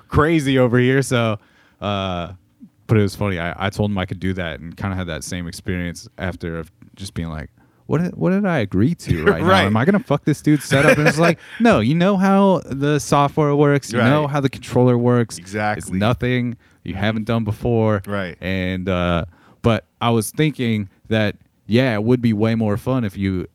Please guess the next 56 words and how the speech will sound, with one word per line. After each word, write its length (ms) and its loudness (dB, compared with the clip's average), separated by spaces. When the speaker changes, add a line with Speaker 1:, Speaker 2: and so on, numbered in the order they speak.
Speaker 1:
had, 420 -6
you 100 -8
know, 140 -4
some 160 -8
actual 340 -2
rehearsals 600 -2
with 100 -10
these 160 -8
people 140 0
Speaker 2:
Right. 240 0
Speaker 1:
so 160 -4
that 80 0
you 140 -2
can, 460 -4
because, 360 0
yeah, 200 -4
I 120 -2
do 220 -2
know 140 -6
how 300 -4
to 100 -16
put 180 -4
a 40 0
drop 420 -4
in 100 -2
here 300 -2
or 60 0
whatever, 460 2
you 140 0
know. 200 0
Uh, 60 -2
Speaker 2:
Mm-hmm. 260 -6
Speaker 1:
do 100 0
you 80 2
wanna 200 -4
fade 340 -6
these 200 -4
songs 400 -4
into 240 -4
Speaker 2:
Right. 140 2
Speaker 1:
each 60 0
other 200 2
so 100 -4
we 100 -2
can 140 -4
just 160 -4
keep 240 0
this 160 -2
set 240 2
moving? 360 4
Or 40 4
do 60 4
you 60 4
Speaker 2:
Yeah. 160 4
Speaker 1:
want, 140 0
like, 180 0